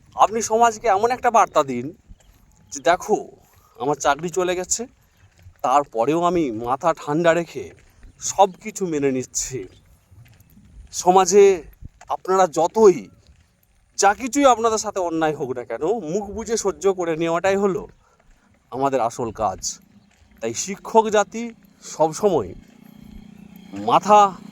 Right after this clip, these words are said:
নত করে চলবে। চাকরি চলে গেলেও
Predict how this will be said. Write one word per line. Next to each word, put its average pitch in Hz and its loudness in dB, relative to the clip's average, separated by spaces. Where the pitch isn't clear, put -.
নত 139 0
করে 196 6
চলবে। 202 4
চাকরি 170 2
চলে 170 0
গেলেও 202 4